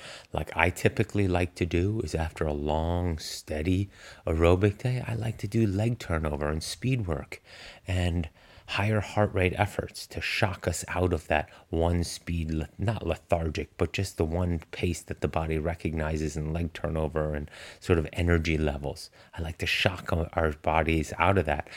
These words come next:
and always follow up a long day, aerobic, slow day with some speed work, right? Um,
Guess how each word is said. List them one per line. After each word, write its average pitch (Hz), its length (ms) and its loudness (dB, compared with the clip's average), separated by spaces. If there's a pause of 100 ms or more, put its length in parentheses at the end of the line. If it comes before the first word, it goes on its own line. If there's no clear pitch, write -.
(160)
and 85 180 -2
always 120 380 6
follow 82 360 2
up 78 160 -2
a 73 160 -6
long 87 300 2
day, 139 360 0 (120)
aerobic, 87 540 2
slow 90 340 0
day 123 180 0
with 120 200 -6
some 110 180 -4
speed 196 400 -4
work, - 320 -14 (400)
right? 127 260 2 (460)
Um, 104 300 2